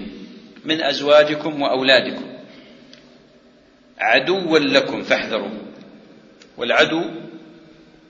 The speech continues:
لفظة إذا أطلقت ينصرف الذهن إلى ذلك الذي يتربص بالإنسان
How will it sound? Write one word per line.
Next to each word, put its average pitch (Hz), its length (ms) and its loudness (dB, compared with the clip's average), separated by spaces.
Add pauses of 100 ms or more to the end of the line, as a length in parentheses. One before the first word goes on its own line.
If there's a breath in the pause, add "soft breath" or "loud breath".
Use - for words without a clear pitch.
(140)
لفظة 131 340 0
إذا 120 280 2
أطلقت 156 680 -4 (1500)
ينصرف 135 500 2
الذهن 147 400 -4 (300)
إلى 127 240 -4
ذلك 139 320 2
الذي 123 320 -4
يتربص 131 640 -4 (1000)
بالإنسان 135 920 -6